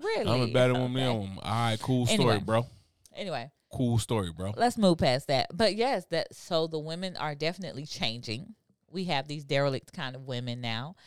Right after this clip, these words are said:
Speaker 1: and they're like, "Yo, your responsibility." Some people may say, "Hey, it ain't, it ain't, it ain't us being derelict." It's like,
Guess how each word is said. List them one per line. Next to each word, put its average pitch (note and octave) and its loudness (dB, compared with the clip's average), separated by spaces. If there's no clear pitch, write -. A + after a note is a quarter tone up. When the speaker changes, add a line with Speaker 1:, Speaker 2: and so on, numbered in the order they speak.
Speaker 1:
and C3 -2
they're D3+ -4
like, C3 -4
"Yo, C#3 -2
your B2 -2
responsibility." F#3+ -6
Some D#3+ -6
people F3+ -6
may D3 -2
say, D#3 -4
"Hey, F3+ -2
it E3 -2
ain't, E3 -6
it - -12
ain't, F3+ -10
it - -2
ain't F#3 -2
us E3+ -4
being D3+ -8
derelict." F3 0
It's F3+ -16
like, C3 -6